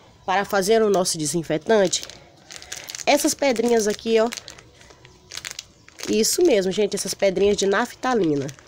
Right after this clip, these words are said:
Gente, isso dá um cheiro maravilhoso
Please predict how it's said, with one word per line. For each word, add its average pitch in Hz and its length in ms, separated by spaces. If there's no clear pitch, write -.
Gente, 214 320
isso 202 140
dá 202 100
um 202 80
cheiro 196 500
maravilhoso 202 1200